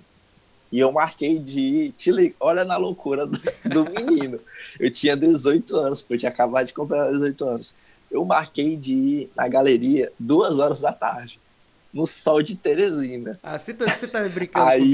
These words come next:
Speaker 2: comigo?
Speaker 1: eu não, eu não tinha transporte, né? Era busão mesmo. E eu nem sabia como chegava lá, pô. Não sabia de jeito nenhum. Eu peguei um quatrocentos e um da ufp, fui pro centro de Teresina, no sol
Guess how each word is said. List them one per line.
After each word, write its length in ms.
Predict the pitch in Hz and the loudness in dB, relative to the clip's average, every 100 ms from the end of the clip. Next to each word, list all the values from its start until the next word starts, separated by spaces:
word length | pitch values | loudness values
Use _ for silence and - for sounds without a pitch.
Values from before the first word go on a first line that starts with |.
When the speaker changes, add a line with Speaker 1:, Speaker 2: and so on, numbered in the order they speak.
| 135 | 4
Speaker 2:
comigo? 140 | 120 - _ | 0 -14 _
Speaker 1:
eu 100 | 135 | 2
não, 240 | 139 151 - - - - - | 4 0 -2 -14 -20 -20 -6
eu 120 | 127 | -2
não 160 | 147 214 | 0 -2
tinha 400 | - 160 160 - - | -4 -2 -2 -4 -6
transporte, 720 | 147 - - 127 170 202 139 | -6 -6 -2 0 2 -2 -6
né? 280 | 123 131 285 | -4 -6 -8
Era 160 | 107 113 | -8 -6
busão 540 | 107 139 147 113 139 | -4 -2 0 -2 -2
mesmo. 380 | 160 123 143 185 - - _ | 0 -2 -2 -6 -10 -20 _
E 120 | 143 190 | 0 2
eu 140 | 208 | 2
nem 140 | 196 | 0
sabia 440 | 240 - - 269 - | -2 -2 -2 0 0
como 240 | 202 190 | 0 -4
chegava 440 | - - 156 156 180 | -4 -2 2 2 2
lá, 220 | 135 135 | 0 -2
pô. 220 | - 107 - - - _ | -6 -14 -14 -20 -20 _
Não 160 | 135 165 | -6 -4
sabia 380 | - - 170 170 | -4 -6 -2 -4
de 80 | 156 | -2
jeito 180 | 151 123 | -4 -4
nenhum. 160 | 165 135 | -6 -6
Eu 60 | |
peguei 300 | 123 143 135 | 0 0 0
um 120 | 143 156 | -2 -4
quatrocentos 600 | - 151 151 165 170 185 | -2 -4 -4 -8 -8 -6
e 80 | |
um 240 | 147 131 - - - - - - - 233 - | -6 -6 -10 -14 -20 -18 -14 -14 -14 -18 -2
da 160 | 131 135 | 2 4
ufp, 460 | 123 127 - - | 6 4 0 -12
fui 260 | 131 - 165 | -12 0 0
pro 140 | - | 2
centro 520 | 233 - - 123 147 - | -2 -2 -2 -2 -2 -4
de 100 | 143 | -2
Teresina, 640 | 147 143 120 110 127 135 | 0 0 -2 -6 -8 -8
no 100 | 131 | -6
sol 420 | 123 - 165 165 | -8 0 0 0